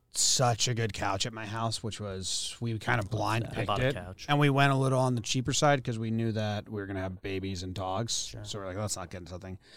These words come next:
Speaker 1: But it's huge. Have you seen it?
Speaker 2: No.
Speaker 1: Like, Katie and I can both fully lay on it,
Speaker 2: Mm,
Speaker 1: and
Speaker 2: okay.
Speaker 1: someone else can sit on it. It's huge.
Speaker 2: That's huge.
Speaker 1: And it's deep. It's like,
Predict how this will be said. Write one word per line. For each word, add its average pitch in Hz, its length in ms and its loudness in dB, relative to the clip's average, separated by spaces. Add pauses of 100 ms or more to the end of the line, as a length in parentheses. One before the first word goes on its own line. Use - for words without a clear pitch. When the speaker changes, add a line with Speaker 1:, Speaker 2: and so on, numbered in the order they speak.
(140)
Speaker 1:
But 101 120 -2
it's - 160 2
huge. 98 480 -6
Have 156 140 0
you 208 60 4
seen 220 280 6
it? 254 180 2 (560)
Speaker 2:
No. 135 260 -10 (440)
Speaker 1:
Like, 113 180 0
Katie 160 300 8
and 160 80 10
I 151 80 8
can 120 100 4
both 120 240 6
fully 113 360 0
lay 107 180 -2
on 117 160 2
it, 151 160 0 (360)
Speaker 2:
Mm, 120 120 -20 (240)
Speaker 1:
and - 20 -14
Speaker 2:
okay. 117 140 -2
Speaker 1:
someone 123 320 6
else 104 160 2
can 113 100 -2
sit - 180 0
on 87 120 -4
it. - 180 -12
It's - 160 -2
huge. 127 760 4
Speaker 2:
That's 110 160 0
huge. - 520 -10
Speaker 1:
And 127 140 6
it's 92 140 0
deep. 135 580 4
It's 117 260 2
like, - 220 -16